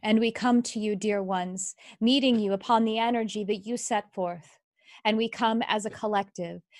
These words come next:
with the face of the archangel named Zadkiel in the front. We come with joy. We come with pleasant energy and with so many greetings of love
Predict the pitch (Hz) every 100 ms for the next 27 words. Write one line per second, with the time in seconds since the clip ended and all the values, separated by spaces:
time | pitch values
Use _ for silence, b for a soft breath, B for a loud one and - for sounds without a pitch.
0 | B 196 214 208 - 214 202 226 220 226
1 | - 208 190 202 - 214 233 214 214 220
2 | 214 208 214 165 190 196 - 196 190 185
3 | 196 190 190 170 160 165 - _ _ b
4 | b 196 202 220 214 208 - 214 208 202
5 | 175 175 - _ - 233 - 262 262 254
6 | - 254 254 240 202 - 202 190 185 175
7 | 170 175 B B 220 220 220 - 262 247
8 | 247 247 202 226 214 208 185 180 180 -
9 | 190 185 185 190 196 202 202